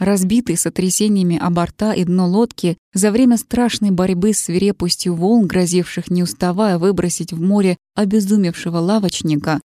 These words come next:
он был подобран пароходом «Лукреция», шедшим в Кассет. Простуда и потрясение ужаса прикончили дни Мэннерса.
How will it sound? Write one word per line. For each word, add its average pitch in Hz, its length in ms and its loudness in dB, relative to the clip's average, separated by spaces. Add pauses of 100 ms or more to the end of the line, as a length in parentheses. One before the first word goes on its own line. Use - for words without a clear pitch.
он 269 160 6
был 254 160 4
подобран 214 500 2
пароходом 208 680 0
«Лукреция», 202 840 -2
шедшим - 480 -2
в - 140 -16
Кассет. - 580 -4 (220)
Простуда 190 520 2
и 170 60 2
потрясение 190 760 0
ужаса 202 440 2
прикончили 220 680 2
дни 160 200 2
Мэннерса. 156 680 0